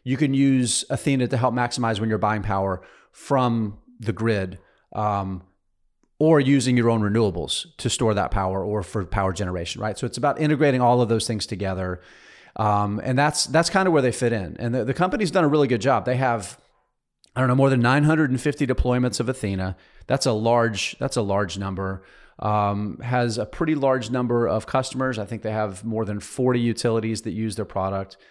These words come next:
half dozen or so grid operators that use it, like, twenty million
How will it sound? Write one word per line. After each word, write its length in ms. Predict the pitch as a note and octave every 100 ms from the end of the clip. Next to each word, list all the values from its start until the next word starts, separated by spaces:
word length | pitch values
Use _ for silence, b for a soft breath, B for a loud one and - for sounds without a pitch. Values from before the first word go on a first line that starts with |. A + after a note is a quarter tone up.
| b
half 240 | - A#2
dozen 300 | - A#2 G#2
or 60 | G#2+
so 200 | - G#2
grid 240 | F#2 G#2+
operators 540 | G2 F#2 G#2 G2+ G2 F2+
that 100 | E2+
use 240 | G2 F#2+
it, 220 | G2 - - b b b -
like, 80 | -
twenty 320 | - C3+ C#3
million 580 | B2+ B2+ A#2 A2 G2+